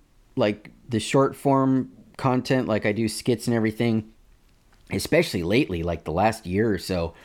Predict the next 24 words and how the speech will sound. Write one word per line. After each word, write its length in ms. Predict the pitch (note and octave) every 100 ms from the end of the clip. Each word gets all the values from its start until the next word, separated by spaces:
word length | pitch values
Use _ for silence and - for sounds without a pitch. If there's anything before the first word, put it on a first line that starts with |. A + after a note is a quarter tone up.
| - -
I've 160 | G#2 F#2+
been 180 | C3 A2+
really 260 | A#2 A#2
good 300 | A2 A2 G2+
about, 260 | F2 G2 F2
like, 240 | F2+ D#2+ - _ -
writing 460 | F2 F#2+ G#2 G#2 D#2+
a 60 |
script, 580 | - - G2+ F#2 - - - _ _ - _ _ _ - _ - - _ - -
sticking 440 | - - B2 A2 F#2
with 180 | E2 -
it. 240 | C#2+ - _ - - - - - -
And 360 | G#2+ G#2 G2+ -
I 120 | A2
used 360 | G2 C3 - B2+
to 60 |
just 300 | G#2+ A2+ -
kinda, 420 | - A#2+ A2 G2+ E2 -
you 140 | G#2+
know, 320 | F2+ F2 F2 F2+ - - - - - - -
hit 280 | B2 C#3 -
record 520 | B2 G#2+ C3 B2+ B2
and, 180 | G#2 G#2+
uh, 720 | G#3+ A3+ A#3 C4 B3+ A3 D3